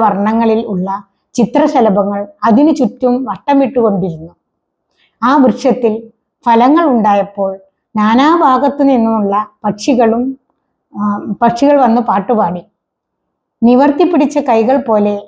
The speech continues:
അതിൻ്റെ ശാഖകൾ തൻ്റെ തണലിൽ വന്നിരുന്നവർക്കെല്ലാം അനുഗ്രഹങ്ങൾ വർഷിച്ചു. ഒരു കൊച്ചുകുട്ടി ആ വൃക്ഷത്തണലിൽ പതിവായി കളിക്കാൻ വരാറുണ്ടായിരുന്നു.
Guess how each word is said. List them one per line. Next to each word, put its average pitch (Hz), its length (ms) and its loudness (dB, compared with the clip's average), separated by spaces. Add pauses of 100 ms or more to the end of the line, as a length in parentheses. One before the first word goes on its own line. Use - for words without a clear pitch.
(180)
അതിൻ്റെ 240 300 2 (100)
ശാഖകൾ 214 420 0 (300)
തൻ്റെ 208 220 2 (120)
തണലിൽ 226 360 4 (120)
വന്നിരുന്നവർക്കെല്ലാം 220 1080 0 (400)
അനുഗ്രഹങ്ങൾ 240 640 2
വർഷിച്ചു. - 380 -10 (1080)
ഒരു 349 120 4 (100)
കൊച്ചുകുട്ടി 294 600 0 (280)
ആ 262 40 0 (100)
വൃക്ഷത്തണലിൽ 214 720 -2 (160)
പതിവായി 262 540 4
കളിക്കാൻ 220 460 -2
വരാറുണ്ടായിരുന്നു. 175 760 -6